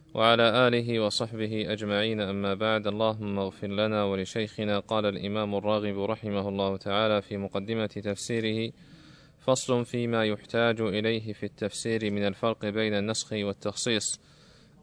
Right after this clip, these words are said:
النسخ والمسخ يتقاربان، كذا قال الخليل،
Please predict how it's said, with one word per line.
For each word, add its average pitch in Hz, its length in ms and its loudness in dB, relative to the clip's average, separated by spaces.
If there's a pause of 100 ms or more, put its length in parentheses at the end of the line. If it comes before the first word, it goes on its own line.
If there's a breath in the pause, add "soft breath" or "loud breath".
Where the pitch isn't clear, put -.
النسخ 127 420 2
والمسخ 113 720 2 (320)
يتقاربان، 110 1120 4 (160)
كذا 113 280 2
قال 107 260 2
الخليل، 107 500 0